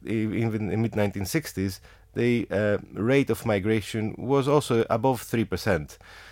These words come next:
So it's only a small, uh, small, I think, uh, increase that, uh, is part of a normal fluctuation, uh, that happens from year to year.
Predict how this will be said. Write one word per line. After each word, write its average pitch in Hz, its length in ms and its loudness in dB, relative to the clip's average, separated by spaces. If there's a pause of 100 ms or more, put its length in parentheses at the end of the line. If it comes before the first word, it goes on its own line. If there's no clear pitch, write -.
(120)
So - 480 6
it's - 240 -6
only 185 220 4
a 156 40 4
small, 151 460 4 (340)
uh, 107 340 2 (180)
small, 123 360 2
I 107 40 0
think, 113 320 -2 (240)
uh, 85 240 -6
increase 110 580 -4
that, 98 420 -6
uh, 95 260 0 (500)
is 90 220 -8 (160)
part 127 200 4
of 104 120 -2
a 101 60 4
normal 113 360 4
fluctuation, 101 920 -2
uh, 87 340 -2
that 82 160 -8
happens 90 320 -4
from 87 160 -6
year 85 120 -4
to - 160 -12
year. 78 200 -8